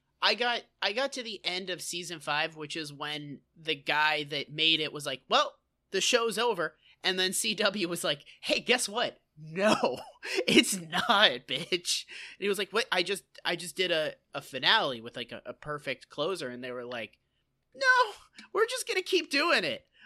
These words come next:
until time <laughs> stops, until one of these guys literally keels over."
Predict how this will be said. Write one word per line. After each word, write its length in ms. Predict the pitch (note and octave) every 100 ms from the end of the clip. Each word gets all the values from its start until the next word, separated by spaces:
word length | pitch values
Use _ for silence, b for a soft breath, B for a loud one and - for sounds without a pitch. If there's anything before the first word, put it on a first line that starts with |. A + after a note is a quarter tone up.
| -
until 420 | A3 B3 - C4+
time 440 | - - C4+ D4 G#3
<laughs> 20 |
stops, 680 | - - D#3 G#2+ - - - D#4 -
until 320 | A3+ - C4
one 140 | B3
of 80 | B3
these 180 | A#3+ A#3
guys 300 | A3+ A3+ G3+
literally 560 | F#3 F#3+ A3 A3+ A3 G#3
keels 480 | - A3 G3+ F#3 E3+
over." 500 | E3+ E3+ B2+ G2